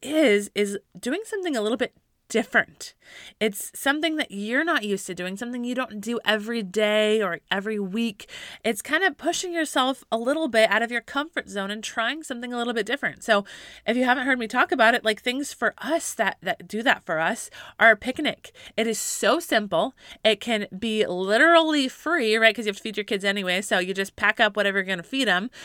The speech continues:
and you take it to the park or even in your backyard, <laughs> like, literally can be so simple. And it just feels more adventurous. It feels exciting. It just gets you out of that slump of being stuck inside all day. And this is,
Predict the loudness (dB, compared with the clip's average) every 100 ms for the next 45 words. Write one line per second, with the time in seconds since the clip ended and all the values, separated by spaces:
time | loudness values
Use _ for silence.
0 | -18 -2 0 0 0 0 -2 -2 -4 2
1 | 6 6 4 0 0 0 0 0 0 4
2 | 6 8 6 0 2 6 8 6 6 0
3 | 0 -4 0 4 4 4 4 2 0 -2
4 | -6 -4 0 0 0 -4 -4 0 0 0
5 | -6 -12 -12 2 4 4 2 -6 -4 0
6 | -2 0 0 2 0 0 -2 -2 -4 -6
7 | -2 -2 -4 -6 -2 0 0 0 -4 -8
8 | -8 -4 -2 -2 -4 -8 -4 -4 -2 -2
9 | 2 4 6 6 2 -8 -4 0 2 0
10 | -2 -4 -4 -6 -2 -2 -2 -8 4 6
11 | 6 6 4 2 0 -2 -4